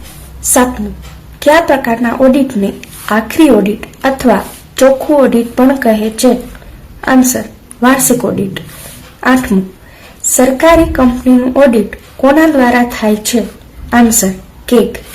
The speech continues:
નવમું, કયું ઓડિટ બિન નાણાકીય બાબતો જેવી કે સામાજિક જવાબદારી અને પર્યાવરણ સાથે જોડાયેલ છે? આન્સર, સામાજિક ઓડિટ. દસમું,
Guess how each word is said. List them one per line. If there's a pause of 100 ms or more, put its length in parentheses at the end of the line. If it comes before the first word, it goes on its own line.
(720)
નવમું, (560)
કયું
ઓડિટ (320)
બિન
નાણાકીય
બાબતો (420)
જેવી
કે (520)
સામાજિક
જવાબદારી (280)
અને (320)
પર્યાવરણ
સાથે (200)
જોડાયેલ
છે? (480)
આન્સર, (260)
સામાજિક
ઓડિટ. (800)
દસમું,